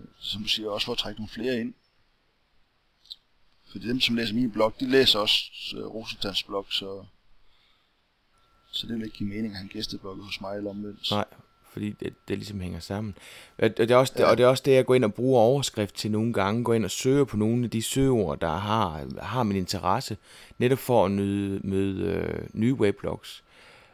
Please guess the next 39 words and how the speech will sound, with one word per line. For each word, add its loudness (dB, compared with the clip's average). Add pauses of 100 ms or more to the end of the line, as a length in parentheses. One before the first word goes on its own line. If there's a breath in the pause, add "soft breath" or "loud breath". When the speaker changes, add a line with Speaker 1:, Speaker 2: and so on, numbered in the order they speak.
(160 loud breath)
Speaker 2:
Øh, -8
fordi -4
Speaker 1:
Ja. 6
Speaker 2:
ellers 4
har -2
jeg 2
en 2
tendens -2
til -2
at, 2 (260)
at -8
cykle -4
rundt 2
i -8
det -12
samme, -2
og 0
det 0
har 2
jeg 6
det 0
godt 4
med, 0
det -12
er -14
slet -4
ikke 0
det. 4 (440 loud breath)
Men 0
hvis -6
man -4
skal -12
prøve 4
at 4
udvide -4
sit -10
netværk, -2
så, -2
øh, -6